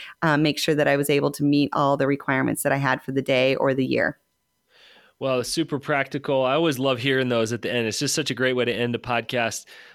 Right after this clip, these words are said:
Speaker 2: Uh, Katie, you're doing some incredible stuff. How can listeners con-, connect along with, with what you're learning and what you're up to?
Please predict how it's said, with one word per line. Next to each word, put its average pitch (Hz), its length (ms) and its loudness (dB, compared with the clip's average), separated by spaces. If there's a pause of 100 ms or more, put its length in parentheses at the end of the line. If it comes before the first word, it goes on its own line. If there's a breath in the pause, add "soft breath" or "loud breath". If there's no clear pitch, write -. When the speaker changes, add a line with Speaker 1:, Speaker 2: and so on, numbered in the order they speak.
Speaker 2:
Uh, 123 180 0
Katie, 175 280 0
you're 170 100 2
doing 175 160 0
some 165 120 -6
incredible 151 380 -2
stuff. 139 380 -2
How 156 200 -2
can 156 320 -2
listeners 135 520 -2
con-, 135 200 -4 (140)
connect 135 480 -4 (380 loud breath)
along 123 380 0
with, 113 260 -4
with 117 220 -4
what 123 140 -2
you're 117 120 -2
learning 117 400 -2
and 107 80 -4
what 104 200 -4
you're 110 120 -2
up 101 120 -6
to? 92 180 -8